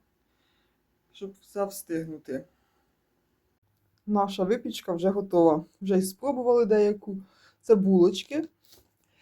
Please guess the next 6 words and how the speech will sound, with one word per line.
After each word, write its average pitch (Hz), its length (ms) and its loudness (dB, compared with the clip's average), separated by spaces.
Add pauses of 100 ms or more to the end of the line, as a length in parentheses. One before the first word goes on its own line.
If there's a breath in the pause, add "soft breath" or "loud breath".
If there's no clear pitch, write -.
(220 soft breath)
Чотири 226 540 2
штучки 247 480 -4
мама 202 280 4
посипала 196 540 -2
ось 190 220 -2
о, 185 200 2